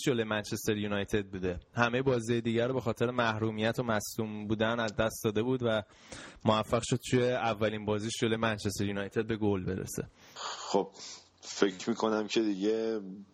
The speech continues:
Speaker 2: مطلبی نباشه تو لیگ جزیره.
Speaker 1: مطلب که نه دیگه. حالا می‌گم، اه، هفته پیش کاشی ما این خبر، اه، اومدن پپ به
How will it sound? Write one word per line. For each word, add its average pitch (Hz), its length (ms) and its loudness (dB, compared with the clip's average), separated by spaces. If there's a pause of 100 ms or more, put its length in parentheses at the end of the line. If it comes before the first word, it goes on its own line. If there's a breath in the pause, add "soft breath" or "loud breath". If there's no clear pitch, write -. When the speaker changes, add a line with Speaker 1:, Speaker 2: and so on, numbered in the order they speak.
Speaker 2:
مطلبی 90 540 0
نباشه 95 400 0
تو 78 260 -4 (180)
لیگ 76 260 2
جزیره. 69 540 -2 (600 loud breath)
Speaker 1:
مطلب 117 1000 0
که 151 120 4 (540)
نه 151 160 2
دیگه. 127 440 2
حالا 123 220 2
می‌گم، 127 300 0
اه، 101 400 0 (260)
هفته 113 400 2
پیش - 240 -4
کاشی 165 300 0
ما 165 140 0
این 160 200 -4
خبر، 135 640 2 (580 loud breath)
اه، 101 380 4
اومدن 120 800 0
پپ - 520 0
به 107 360 4